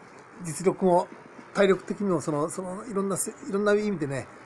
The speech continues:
パイロットという仕事はですね、その普通の人がなれないね、えー、エリートの人がなる仕事で、誇りを、誇りを持ってね、やってくださってるわけなんだけど、えー、そういう人たちがね、こういうことをやってるわけですよ。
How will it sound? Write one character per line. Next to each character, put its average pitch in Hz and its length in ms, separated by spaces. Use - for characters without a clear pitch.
パ 214 100
イ 208 60
ロ 196 80
ッ 180 80
ト 160 100
と 147 100
い 139 120
う 123 40
仕 - 120
事 147 220
は 139 80
で 127 80
す - 100
ね、 127 220
そ - 100
の 131 140
普 - 120
通 220 160
の 226 60
人 233 140
が 190 80
な 156 120
れ 190 100
な 190 100
い 147 60
ね、 117 260
え 120 540
ー、 170 60
エ 165 40
リ 240 120
ー 233 40
ト 208 100
の 180 60
人 233 200
が 190 80
な 165 100
る 156 80
仕 - 180
事 139 220
で、 135 100
誇 175 260
り 196 60
を、 156 40
誇 147 280
り 202 60
を 175 80
持 139 100
っ - 20
て - 140
ね、 117 180
や 131 60
っ - 60
て - 100
く 170 60
だ 156 60
さ 156 60
っ 151 40
て - 80
る 143 80
わ 131 40
け 135 60
な 127 60
ん - 20
だ 127 60
け 120 80
ど、 117 100
え 147 40
ー、 139 40
そ 180 220
う 202 40
い 202 80
う 196 80
人 190 200
た 180 40
ち 147 80
が 143 80
ね、 131 140
こ 180 140
う - 20
い 175 40
う - 20
こ 185 100
と 175 140
を 143 40
や 135 80
っ 123 40
て - 100
る 151 80
わ 160 60
け 170 40
で 156 80
す 135 120
よ。 113 120